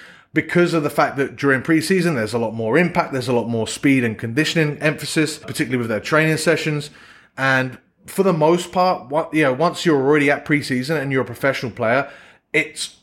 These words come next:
it's not going to be putting on a couple K Gs of muscle that's gonna make the difference. No,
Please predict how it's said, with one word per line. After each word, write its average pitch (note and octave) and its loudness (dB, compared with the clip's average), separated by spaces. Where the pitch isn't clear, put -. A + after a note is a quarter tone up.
it's D3 -10
not E3+ 2
going D3+ 2
to D3 -2
be C#3+ 2
putting C#3 0
on C3+ 2
a B2 -4
couple C3+ -2
K C3 2
Gs B2 0
of G#2+ -6
muscle D3 0
that's B2 -4
gonna B2+ 0
make A#2 -2
the A2 -8
difference. A#2+ -4
No, B2+ 0